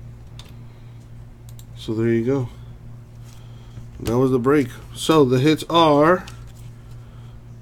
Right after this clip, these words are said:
Penny Hart of the Colts to ninety-nine. Mecole Hardman Junior to fifty Chiefs R P A. And, uh, Andy Isabella, forty-five of fifty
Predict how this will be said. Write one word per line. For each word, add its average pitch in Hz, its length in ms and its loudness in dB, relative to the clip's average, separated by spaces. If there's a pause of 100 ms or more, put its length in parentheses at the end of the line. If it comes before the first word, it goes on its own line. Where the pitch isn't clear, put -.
(100)
Penny 165 240 6
Hart 151 220 8
of 160 80 10
the 131 60 8
Colts 151 400 4
to 147 120 -2
ninety-nine. 143 640 0 (1500)
Mecole 127 260 4
Hardman 156 300 8
Junior 151 320 8
to 131 100 4
fifty 143 540 0
Chiefs 160 440 -2
R 170 140 4
P 180 240 0
A. 185 260 0 (1400)
And, 127 140 0
uh, 131 40 2
Andy 151 340 4
Isabella, 139 580 4
forty-five 143 480 2
of 113 140 0
fifty 120 480 -2